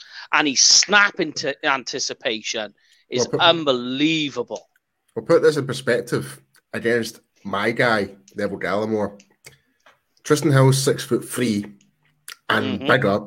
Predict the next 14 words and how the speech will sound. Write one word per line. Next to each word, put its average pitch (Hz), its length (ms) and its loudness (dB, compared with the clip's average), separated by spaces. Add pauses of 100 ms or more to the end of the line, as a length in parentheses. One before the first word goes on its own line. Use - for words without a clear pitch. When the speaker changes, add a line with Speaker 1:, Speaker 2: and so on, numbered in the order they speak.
Speaker 2:
He's 113 180 0
actually 143 300 6
bigger 135 680 4
than 113 180 0
Neville 107 240 0
Gallimore. 95 560 -4 (720)
Speaker 1:
Yeah. 120 220 4 (180)
Speaker 2:
And, 120 260 2
and 123 200 2
yet 120 420 2
he 110 80 -2
still 113 240 4
gets 107 220 0
underneath. 104 580 -6